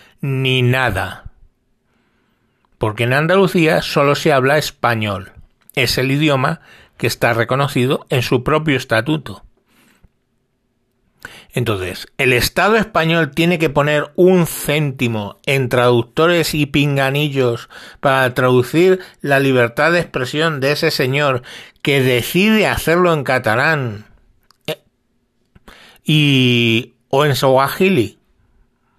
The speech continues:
Pues no. Si yo, diputado catalán, quiero llegar a toda la audiencia, tendré que utilizar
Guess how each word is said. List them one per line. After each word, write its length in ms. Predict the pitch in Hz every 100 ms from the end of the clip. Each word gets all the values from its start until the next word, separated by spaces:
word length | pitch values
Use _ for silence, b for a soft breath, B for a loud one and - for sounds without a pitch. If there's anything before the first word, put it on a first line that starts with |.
| - - _ _ _ _
Pues 220 | - 85
no. 340 | 104 101 95 - _ B B B B B -
Si 300 | - 147 127
yo, 480 | 160 202 113 - _
diputado 840 | 135 117 113 - 110 - 131 127 123
catalán, 680 | 127 107 135 156 98 95 - _
quiero 440 | - 151 175 190 190
llegar 560 | 175 175 180 135 - - -
a 180 | 120
toda 300 | - 123 123
la 100 | 127
audiencia, 840 | 120 123 139 160 139 - 98 98 - b b b b b b b b
tendré 420 | - 147 147 160 185
que 80 |
utilizar 760 | 180 127 175 208 147 120 107